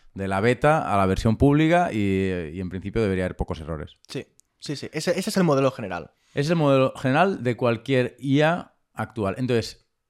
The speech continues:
Speaker 1: hay una cosa que no entiendo. Tú tienes una base de datos, en la base de datos tienes, eh, informaciones y entiendo que debes tener también algún tipo de lógica de análisis de la información. O sea, cuando decías aquello de jun-, de vincular,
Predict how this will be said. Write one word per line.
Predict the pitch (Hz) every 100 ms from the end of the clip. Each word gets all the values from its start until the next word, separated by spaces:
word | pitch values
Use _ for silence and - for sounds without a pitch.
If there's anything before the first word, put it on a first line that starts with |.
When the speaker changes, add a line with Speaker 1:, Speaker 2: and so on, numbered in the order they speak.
| _
Speaker 1:
hay | 123 151
una | 165
cosa | 147 123 113
que |
no | 110
entiendo. | 117 117 135 135 127 131 - _ 143 _ _ _ _
Tú | - 160
tienes | 143 110
una | 113
base | 120 131 147
de | 123
datos, | 143 135 117 - - _
en | 120 113
la |
base | 110 139
de | 131
datos | 117 120 -
tienes, | 92 82 73 - _ -
eh, | 98 92 87 - _ _ -
informaciones | 104 95 92 90 139 208 226 - _ _ _ _ _
y | 117 113
entiendo | 110 113 113 160
que | 147 110
debes | 107 123 -
tener | 123 113
también | 117 107 117 160 -
algún | 101 98 110
tipo | 117 135 120
de | 98
lógica | 101 120 - 135 139 196 - _ _ _ -
de | 95
análisis | 113 113 175 98 87
de | 90
la |
información. | 85 85 80 76 78
O | -
sea, | 127
cuando | 117 104
decías | 101 135 151
aquello | 135 131 110
de | 104
jun-, | - 101 85
de | 98 95 95 92
vincular, | 98 95 95 92 -